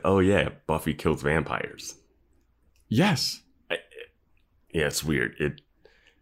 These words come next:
Speaker 2: It
Speaker 1: I know
Speaker 2: takes
Speaker 1: they
Speaker 2: her
Speaker 1: wanted
Speaker 2: so
Speaker 1: to show
Speaker 2: long
Speaker 1: it.
Speaker 2: to put it together.
Speaker 1: I know they wanted to show all this stuff, but they can show it without her being, like, completely <laughs> clueless.
Speaker 2: Yeah. So she's walking around alone at night,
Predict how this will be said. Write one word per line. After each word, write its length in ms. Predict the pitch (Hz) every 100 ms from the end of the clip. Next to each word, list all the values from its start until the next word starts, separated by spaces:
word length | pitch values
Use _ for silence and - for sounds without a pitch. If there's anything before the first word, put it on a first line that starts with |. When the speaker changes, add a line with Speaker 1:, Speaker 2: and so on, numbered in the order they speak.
| _
Speaker 2:
It 80 | -
Speaker 1:
I 40 | 98
know 120 | 127
Speaker 2:
takes 100 | 160
Speaker 1:
they 60 |
Speaker 2:
her 40 | 147
Speaker 1:
wanted 140 | 143
Speaker 2:
so 80 | 131
Speaker 1:
to 60 | 131
show 80 | 120 92
Speaker 2:
long 40 | 71
Speaker 1:
it. 80 |
Speaker 2:
to 20 | 87
put 180 | 110
it 80 | 95
together. 340 | 90 90 80 92
Speaker 1:
I 80 |
know 140 | 110 131
they 100 | 139
wanted 240 | 120 110
to 80 | 82
show 380 | - - 80 80
all 140 | 62
this 140 | 62 -
stuff, 200 | 65 -
but 100 | 76
they 80 |
can 120 | 95 101
show 280 | - 90 69
it 40 |
without 320 | 57 71 65 -
her 180 | 69
being, 260 | 67 64 60
like, 360 | 58 57 - - _ _ _ _ _ _
completely 520 | - - 98 92 71
<laughs> 40 | 82
clueless. 720 | - 87 71 - - - - - _ _ _ _ _ _
Speaker 2:
Yeah. 320 | - 71 69 67 - _ _ _ - - - -
So 160 | - 117
she's 200 | 110 139
walking 360 | 143 143 143 127
around 340 | 117 117 117
alone 320 | 110 101 104
at 120 | 117
night, 400 | 101 85 85 -